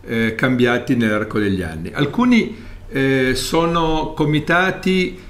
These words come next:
che hanno affrontato un argomento specifico.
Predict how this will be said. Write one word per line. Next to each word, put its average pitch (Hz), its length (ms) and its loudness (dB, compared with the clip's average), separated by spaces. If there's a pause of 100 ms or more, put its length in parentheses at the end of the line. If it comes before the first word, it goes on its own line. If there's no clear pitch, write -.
(140)
che 147 140 0
hanno 156 480 0
affrontato 165 1000 0
un 143 120 4
argomento 147 500 2
specifico. 135 880 -2